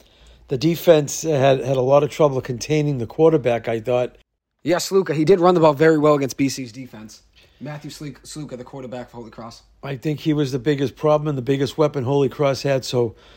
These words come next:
Speaker 1: if B C struggled, struggled with Sluka last week, I can't imagine what Jordan Travis is gonna do,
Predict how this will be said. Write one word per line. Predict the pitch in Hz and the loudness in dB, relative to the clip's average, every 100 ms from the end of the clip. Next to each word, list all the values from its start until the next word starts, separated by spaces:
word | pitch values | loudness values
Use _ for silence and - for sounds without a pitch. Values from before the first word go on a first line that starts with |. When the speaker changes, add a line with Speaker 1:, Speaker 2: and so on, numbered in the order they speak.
| _ _ _ _ | _ _ _ _
Speaker 1:
if | - - | -10 2
B | 170 | 4
C | 160 175 | 4 2
struggled, | - - 170 156 147 156 - | 0 4 4 4 2 0 -10
struggled | - 175 165 147 | 0 2 2 0
with | 139 | -2
Sluka | - 185 180 156 | 0 4 4 4
last | 135 127 120 - | 2 2 0 -2
week, | 127 120 | -4 -2
I | 117 | -4
can't | - 147 135 | -2 -2 -2
imagine | 139 143 123 | -2 -2 -2
what | 123 | -6
Jordan | 107 131 123 | -4 -4 -4
Travis | 110 139 131 107 | -4 -2 -2 -4
is | 110 | -8
gonna | 117 117 104 | -8 -8 -6
do, | 120 113 | -4 -4